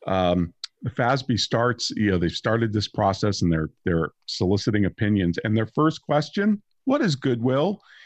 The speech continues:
And I just wanna write to 'em and go, "How we describe our ignorance as accountants. Stop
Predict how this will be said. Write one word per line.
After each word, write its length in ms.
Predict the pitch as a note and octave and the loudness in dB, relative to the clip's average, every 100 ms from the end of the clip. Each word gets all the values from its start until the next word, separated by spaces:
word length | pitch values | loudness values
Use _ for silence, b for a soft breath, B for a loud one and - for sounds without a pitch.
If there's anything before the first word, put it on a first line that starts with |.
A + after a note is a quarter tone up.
| B | B
And 100 | C3 | -2
I 60 | G3 | 0
just 180 | G#3+ - | -2 -2
wanna 220 | F#3+ D#3 C3 | 0 2 2
write 180 | C#3+ | 0
to 100 | D#3 | 0
'em 80 | C3+ | 0
and 100 | A#2+ | 2
go, 300 | A#2+ A2+ G#2+ _ _ - | 2 0 -2 _ _ -4
"How 160 | D3 | -2
we 140 | D3+ D3+ | 2 0
describe 540 | C3 C3 - B2 C3 | 0 -2 0 0 2
our 160 | B2+ A2+ B2 | 0 0 -2
ignorance 460 | B2+ B2+ D3+ E3+ | 0 2 0 -2
as 140 | C3 A#2+ | -2 -2
accountants. 560 | - A2 B2+ E3+ F3 - _ _ _ _ - | 0 0 2 0 -2 -6 _ _ _ _ -4
Stop 400 | - - F3+ | -4 0 -2